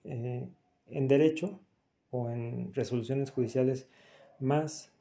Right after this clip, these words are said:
eh, en particular sobre temas de derechos humanos o derechos fundamentales, hay veces que los derechos, eh, chocan entre sí, como es en este caso el derecho al aborto y el derecho a la objeción de conciencia de los médicos.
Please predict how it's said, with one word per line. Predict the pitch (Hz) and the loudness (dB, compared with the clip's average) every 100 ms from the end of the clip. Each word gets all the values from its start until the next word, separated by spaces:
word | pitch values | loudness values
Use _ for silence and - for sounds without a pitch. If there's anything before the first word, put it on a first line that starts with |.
| _ _ - | _ _ -10
eh, | - 117 110 | -6 -4 -4
en | 110 113 - _ | -4 -8 -12 _
particular | 123 113 127 127 127 131 - | -2 -2 2 4 4 2 -8
sobre | - - 123 113 110 107 107 107 - _ - | -12 0 0 2 2 2 0 -4 -16 _ 2
temas | 139 143 120 | 4 4 0
de | 113 | 0
derechos | 113 120 - 123 | 0 -2 -4 -2
humanos | 120 113 143 147 | 0 0 0 0
o | 113 | -2
derechos | 113 - | -2 -8
fundamentales, | 131 117 110 123 131 151 - _ _ - - - _ _ _ - | -8 -6 -4 -2 -2 -2 -10 _ _ -20 -20 -20 _ _ _ 2
hay | 151 156 | 6 8
veces | 156 156 147 | 8 4 2
que | 131 | 4
los | 123 117 | 4 6
derechos, | 123 123 135 - - _ _ - | 4 4 0 -4 -16 _ _ -14
eh, | - | -2
chocan | - 151 139 123 | 2 4 4 2
entre | 120 127 | 0 0
sí, | 123 160 - - _ _ _ _ - | 0 -4 -6 -20 _ _ _ _ -6
como | 120 123 | -2 0
es | 127 123 | 0 0
en | 135 | 0
este | - 139 | 0 0
caso | 123 143 143 - _ _ _ - | 0 0 -4 -6 _ _ _ -8
el | 113 | -2
derecho | 113 117 123 | 0 0 2
al | 135 | 2
aborto | 135 131 - 180 - _ _ _ | 4 2 2 -2 -4 _ _ _
y | 135 | -8
el | 117 | -2
derecho | 110 117 - | 0 0 0
a | 113 | -2
la | |
objeción | 113 - 117 | -2 -6 -8
de | 117 | -6
conciencia | 117 104 101 113 | -6 -6 -6 -4
de | |
los | 113 120 | -2 2
médicos. | 143 143 - | 2 2 -6